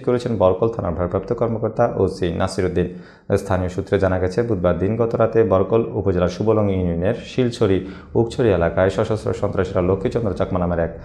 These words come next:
স্থানীয় ব্যক্তির বাড়িতে এসে তাকে গুলি করে হত্যা করে। লক্ষ্মীচন্দ্র চাকমা অতীতে ইউপিডিএফ গণতান্ত্রিক দলের কর্মী ছিলেন। বর্তমানে তিনি সবকিছু ছেড়ে পারিবারিক কৃষিকাজ করে জীবিকা নির্বাহ করতেন। বরকল থানার ভারপ্রাপ্ত কর্মকর্তা ওসি নাসিরুদ্দিন বলেন, মরদেহটি উদ্ধারে বরকল পুলিশ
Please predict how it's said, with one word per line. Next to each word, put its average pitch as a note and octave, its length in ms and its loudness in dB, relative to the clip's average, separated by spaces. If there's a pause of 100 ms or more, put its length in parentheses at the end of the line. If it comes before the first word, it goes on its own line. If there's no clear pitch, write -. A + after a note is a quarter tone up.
(260)
স্থানীয় G#2 260 0
ব্যক্তির F2+ 340 0
বাড়িতে F2+ 360 2
এসে G#2+ 140 0
তাকে F2 220 -4
গুলি G#2 220 0
করে G2 160 2
হত্যা F2+ 280 -2
করে। E2+ 220 0 (440)
লক্ষ্মীচন্দ্র C#3+ 480 2
চাকমা C3+ 320 0
অতীতে A2 300 0
ইউপিডিএফ A2 520 0
গণতান্ত্রিক G#2+ 520 0
দলের F2 160 0
কর্মী F#2+ 260 0
ছিলেন। F2+ 220 -2 (140)
বর্তমানে F2+ 420 0
তিনি G#2 200 -6
সবকিছু G2+ 380 -4
ছেড়ে A2 240 0 (380)
পারিবারিক G2+ 400 4
কৃষিকাজ G2 400 0
করে G#2 160 2
জীবিকা A2 320 0
নির্বাহ F2 300 -2
করতেন। F2+ 320 0 (480)
বরকল A2+ 240 4
থানার C#3 260 0
ভারপ্রাপ্ত B2+ 380 0
কর্মকর্তা B2+ 500 2
ওসি A2+ 240 0
নাসিরুদ্দিন A2 540 0
বলেন, F2+ 200 4 (120)
মরদেহটি G2 480 0
উদ্ধারে G2 320 2
বরকল G2 400 0
পুলিশ F#2 200 0